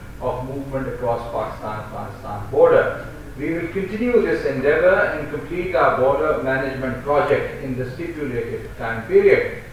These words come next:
We would like Afghanistan to take similar steps on its side of the border to fully address the issue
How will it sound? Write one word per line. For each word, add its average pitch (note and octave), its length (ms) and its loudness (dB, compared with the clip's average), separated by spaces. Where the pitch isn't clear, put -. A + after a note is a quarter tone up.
We D#3 180 -4
would D3+ 140 -6
like - 280 2
Afghanistan E3 800 -4
to D3 140 -10
take C#3+ 280 2
similar C#3+ 360 -2
steps - 460 -6
on B2 160 -8
its A#2+ 180 -8
side C3 240 -2
of B2 180 -6
the G#2+ 100 -2
border F#3 640 2
to C#3 80 -8
fully G3 320 0
address - 460 2
the C#3 160 -6
issue G3 340 -4